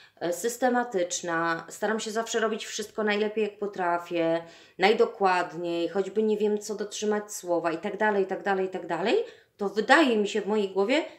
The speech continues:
że wszyscy tak robią. I przez pryzmat swoich kryteriów ja właśnie innych oceniam. Co to znaczy przez pryzmat? To znaczy, że w mojej głowie, jeżeli ja tak robię, to znaczy, że pewnie inni też tak robią,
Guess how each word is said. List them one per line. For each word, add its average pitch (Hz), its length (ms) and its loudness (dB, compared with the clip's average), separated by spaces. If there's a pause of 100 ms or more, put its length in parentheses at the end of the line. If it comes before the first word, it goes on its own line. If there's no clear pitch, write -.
że 226 100 -6
wszyscy 269 340 -6
tak 262 160 -2
robią. 151 420 0 (640)
I 202 80 -6
przez - 500 -2 (180)
pryzmat 254 480 -2
swoich 226 480 2
kryteriów 208 640 -2
ja 233 100 4
właśnie 254 280 0
innych 220 340 -2
oceniam. 170 420 -4
Co 208 100 -12
to 214 100 -6
znaczy 214 280 -6
przez 214 240 -10
pryzmat? 208 460 -6
To 269 140 -6
znaczy, 190 440 -2 (360)
że 208 100 -4
w 202 60 -6
mojej 220 340 2
głowie, 185 440 2
jeżeli 202 380 2
ja 269 140 6
tak 254 240 -2
robię, 196 280 -2
to 220 160 -6
znaczy, 254 300 2
że 220 120 -2
pewnie 240 300 2
inni 466 400 6
też 294 200 0
tak 254 200 -2
robią, 160 280 0